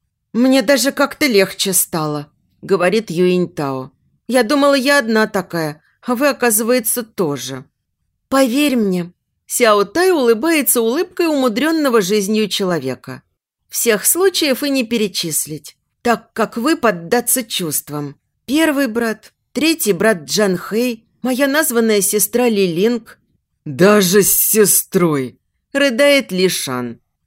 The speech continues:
Сяо Тай не обращает на него внимания.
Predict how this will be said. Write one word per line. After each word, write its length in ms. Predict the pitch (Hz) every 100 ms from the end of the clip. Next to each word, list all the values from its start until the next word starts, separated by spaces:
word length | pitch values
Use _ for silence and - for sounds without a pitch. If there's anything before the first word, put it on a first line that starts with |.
| -
Сяо 340 | - 302 285
Тай 260 | 277 302 359
не 140 | 339
обращает 640 | 262 214 208 - 269 277 247
на 60 |
него 320 | 214 202 190
внимания. 760 | 196 220 208 151 131 127 120